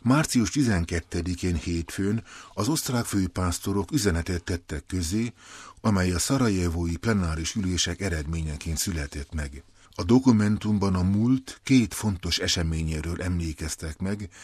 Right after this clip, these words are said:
amelyről hírt adott az Osservatore Romano vatikáni napilap. Az egyik az első világháború vége. A köztársaság és a demokrácia kezdete után ezerkilencszáztizennyolcban,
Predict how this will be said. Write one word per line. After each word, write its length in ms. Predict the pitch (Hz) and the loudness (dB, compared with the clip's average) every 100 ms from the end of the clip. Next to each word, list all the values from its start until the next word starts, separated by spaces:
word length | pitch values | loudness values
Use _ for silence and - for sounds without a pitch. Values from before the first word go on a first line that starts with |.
| - - - | -18 -18 -6
amelyről 440 | - 113 98 92 98 | 2 4 4 2 0
hírt 340 | 85 151 - | 4 4 4
adott 240 | 92 95 90 | -2 -2 -2
az 120 | 120 | -2
Osservatore 760 | 127 - 90 85 85 98 95 | 0 0 -2 -4 -4 -4 -2
Romano 440 | 95 110 92 87 85 | 0 2 2 0 0
vatikáni 540 | 107 95 85 85 82 | -2 -4 -4 -4 -2
napilap. 600 | 82 78 76 67 64 - - _ - - - - - - | -2 -4 -6 -10 -10 -16 -20 _ -20 -20 -20 -20 -18 -8
Az 160 | 85 | -2
egyik 320 | 120 123 135 | 0 0 0
az 100 | 120 | 0
első 380 | 120 104 85 104 | 0 0 0 0
világháború 800 | 92 95 85 80 87 90 85 85 | 0 0 -2 -2 -2 -2 -2 -4
vége. 460 | 76 71 69 69 73 - - - - - | -6 -6 -8 -10 -12 -18 -20 -20 -20 -10
A 140 | 85 | -6
köztársaság 880 | - 107 - 101 87 104 - 101 90 | -2 -2 0 -2 -2 -4 0 0 0
és 160 | 92 101 | 0 0
a 60 | |
demokrácia 880 | 98 101 87 - 85 80 76 82 80 | 0 0 0 -2 -4 -4 -4 -6 -6
kezdete 500 | - 90 85 90 87 | -4 -6 -4 -6 -6
után 400 | 87 98 92 90 | -6 -6 -4 -4
ezerkilencszáztizennyolcban, 1600 | 92 87 82 90 90 82 78 104 87 78 76 82 82 95 117 | -4 -6 -6 -4 -4 -4 -8 -6 -4 -4 -4 -6 -4 -2 -2